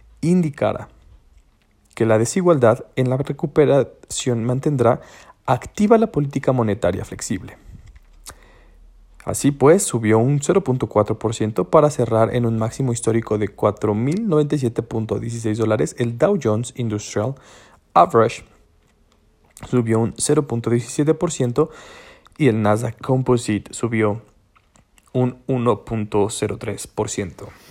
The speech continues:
Fuente Investing. Noticias nacionales. El peso gana tras datos de inflación local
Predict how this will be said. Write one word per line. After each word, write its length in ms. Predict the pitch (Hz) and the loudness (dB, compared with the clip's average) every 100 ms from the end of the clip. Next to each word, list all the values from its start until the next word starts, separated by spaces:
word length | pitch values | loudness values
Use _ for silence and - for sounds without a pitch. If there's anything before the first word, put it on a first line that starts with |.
| - - - | -20 -20 -8
Fuente 480 | - 123 143 143 - | -4 -4 -4 -6 -6
Investing. 480 | 120 95 - - - - _ _ - - _ _ - | -8 -8 -14 -20 -20 -20 _ _ -20 -20 _ _ -20
Noticias 380 | 113 110 - 120 | -12 -10 -6 -6
nacionales. 600 | 131 117 139 156 110 - | -6 -6 -6 -6 -8 -10
El 120 | 120 | -6
peso 300 | - 143 160 | -2 -2 -2
gana 340 | 139 143 151 - _ _ _ _ | -2 -2 -4 -6 _ _ _ _
tras 240 | 107 110 | -4 -4
datos 320 | 120 143 170 170 | -4 -4 -4 -2
de 80 | |
inflación 420 | 190 185 175 170 170 | 0 0 0 -2 -2
local 420 | 165 127 117 | -4 -8 -12